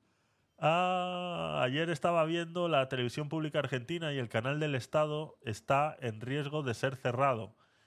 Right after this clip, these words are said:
Y ponían una propaganda donde decían que las mayores democracias del mundo tienen canales estatales robustos y uno de sus <laughs> ejemplos era Televisión Española. Dios mío.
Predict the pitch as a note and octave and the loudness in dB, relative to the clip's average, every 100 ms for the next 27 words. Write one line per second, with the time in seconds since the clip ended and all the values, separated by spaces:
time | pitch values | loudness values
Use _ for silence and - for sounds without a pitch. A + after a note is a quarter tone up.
0 | _ - E3 E3 D#3 D#3+ D3+ D#3 D3+ D3 | _ -4 0 0 2 0 0 0 2 2
1 | B2 B2+ C#3 D3 D3 C3+ B2 A#2 G2+ D3 | 2 2 2 0 0 0 0 0 0 -2
2 | D3+ C#3+ A#2+ A2+ G#2 B2 A#2 C3 C#3 C#3+ | -2 0 2 2 0 -2 0 0 -4 -6
3 | C3+ C#3 C3 C3+ A#2+ A2+ C3+ C#3+ C#3+ C3+ | -4 -2 -2 0 -2 -4 -4 -4 -4 -4
4 | C#3 C#3 B2+ A#2+ C3 C3 B2+ - A2+ B2+ | -6 -2 -2 0 0 -2 -4 -4 0 0
5 | C3+ B2+ A#2+ C#3 D3+ - E3+ - _ _ | 0 0 -2 -2 -4 -6 -8 -10 _ _
6 | _ _ _ C#3 D3 F3+ - D#3 D#3+ D#3 | _ _ _ 2 2 2 -2 -4 0 2
7 | C3+ D3 C#3 A#2+ - - - A#2+ - D#3 | 4 2 2 0 -2 -8 -4 0 2 2
8 | F3 D#3 D3+ D3+ C#3 B2 D3 C3 - A2+ | 2 2 4 2 2 0 0 -4 -2 -2
9 | A2+ A#2 D3 C3 C#3 C#3 - A#2 A#2+ A#2+ | 0 -2 -2 -2 -2 -2 -8 -8 -8 -8
10 | A#2+ | -10